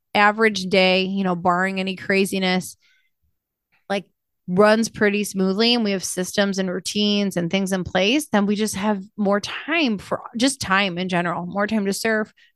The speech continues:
more time for fun, more time for enjoyment and recreation, all this stuff. So today we're gonna delve into planning our meal calendar. Before I do,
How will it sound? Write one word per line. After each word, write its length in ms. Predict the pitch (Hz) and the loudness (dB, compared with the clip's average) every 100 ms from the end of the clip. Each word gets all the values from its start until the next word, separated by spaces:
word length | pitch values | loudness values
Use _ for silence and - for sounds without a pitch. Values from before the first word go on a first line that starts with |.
| _ | _
more 120 | 185 - | -8 -4
time 220 | 170 175 | -4 -6
for 140 | 180 | -12
fun, 540 | - - 220 214 214 190 | -8 2 4 4 0 -4
more 120 | - | -10
time 220 | - - - | -8 -8 -10
for 140 | - | -10
enjoyment 480 | 190 208 214 208 202 | -4 -2 0 -2 -2
and 120 | - | -6
recreation, 600 | - _ 196 202 202 185 | -10 _ -2 0 0 -4
all 200 | - 214 | -4 -2
this 160 | 208 196 | -2 -2
stuff. 240 | - 165 - - - - | -4 -4 -10 -20 -20 -14
So 160 | - | -10
today 260 | 196 254 277 | -4 2 2
we're 120 | 359 | 4
gonna 120 | 359 | 2
delve 280 | 254 226 220 | 4 4 4
into 600 | - 202 220 - 175 180 | 0 -4 -4 0 0 0
planning 360 | - - 185 240 | -2 0 2 2
our 100 | 339 | 4
meal 220 | 277 190 | 4 4
calendar. 460 | - 170 160 196 196 | 2 0 0 0 0
Before 360 | 202 - - | -2 0 2
I 100 | 269 | 2
do, 280 | 233 233 | 2 0